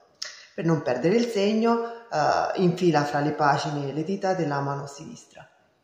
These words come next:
La torsione del capo dà il via alla spirale che coinvolge tutto il corpo, dandogli così, eh, la classica posa di contrapposto che spesso usavo per dare un po' di dinamismo alle opere mie, sia scultoree che, eh, pittoriche.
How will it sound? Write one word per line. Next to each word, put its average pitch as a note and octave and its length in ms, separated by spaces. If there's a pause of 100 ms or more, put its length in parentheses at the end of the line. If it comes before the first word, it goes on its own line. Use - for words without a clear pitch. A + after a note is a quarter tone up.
(400)
La F3+ 60
torsione G#3 340
del F#3+ 180
capo G#3+ 260
dà E3 100
il D#3 100
via D#3+ 180
alla D3 120
spirale F3+ 420
che E3 160
coinvolge D#3+ 540
tutto C#4+ 280
il D#3+ 140
corpo, - 360
dandogli E3 400
così, E3 440
eh, - 100 (120)
la D#3+ 840
classica E3 800 (120)
posa D#3+ 600
di D#3 60
contrapposto E3+ 760
che D3+ 100
spesso F3+ 380
usavo F#3 440 (280)
per D#3+ 400
dare E3 280
un D#3+ 120
po' D#3 240
di C#3 340
dinamismo D3+ 720
alle C#3+ 420
opere C#3 360
mie, C#3+ 260
sia C#3+ 500
scultoree E3+ 1160
che, C#3+ 400
eh, C#3 320
pittoriche. - 720